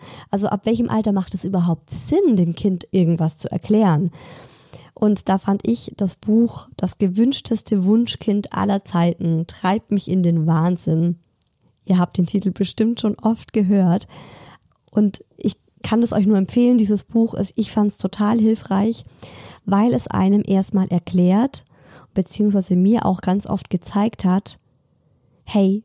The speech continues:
du erwartest gerade viel zu viel von deinem Baby oder von deinem Kleinkind und das Kind ist noch viel zu klein, um das verstehen zu können. Zum Beispiel, dass das Kind mir gerade wehtut oder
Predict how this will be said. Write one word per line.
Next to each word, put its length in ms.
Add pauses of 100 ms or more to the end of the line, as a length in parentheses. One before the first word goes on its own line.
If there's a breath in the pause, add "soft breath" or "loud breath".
du 100
erwartest 720
gerade 580
viel 300
zu 140
viel 260
von 160
deinem 300
Baby 480
oder 160
von 180
deinem 220
Kleinkind 720 (500 loud breath)
und 140
das 160
Kind 340 (640 soft breath)
ist 160
noch 180
viel 300
zu 160
klein, 720 (300)
um 240
das 360 (200)
verstehen 580
zu 120
können. 480 (380 loud breath)
Zum 220
Beispiel, 720 (220 loud breath)
dass 160
das 160
Kind 380 (280)
mir 220
gerade 460
wehtut 580
oder 500